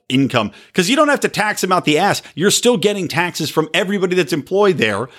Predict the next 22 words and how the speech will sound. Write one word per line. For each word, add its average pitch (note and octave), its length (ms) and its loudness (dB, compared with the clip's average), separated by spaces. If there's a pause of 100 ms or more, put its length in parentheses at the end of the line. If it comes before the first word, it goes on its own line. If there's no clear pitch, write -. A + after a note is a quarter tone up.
(200)
You're D3 60 -4
getting F#3+ 160 -2
taxes F#3 280 -2
from F3+ 120 -2
the D#3+ 80 0
business F3+ 280 0
on D3 80 4
a B2+ 40 2
local A#2 260 2
level. G#2+ 240 2 (200)
You G3+ 140 0
don't A#3 220 2
need A3 220 0
to F#3+ 80 2
gouge E3+ 400 -2
them B2+ 180 2 (240)
to, F#3 240 2
for - 160 -2
this, G#3+ 240 2 (500)
I A3+ 60 -2
mean, A#3 220 -2
showmanship. D4 1400 0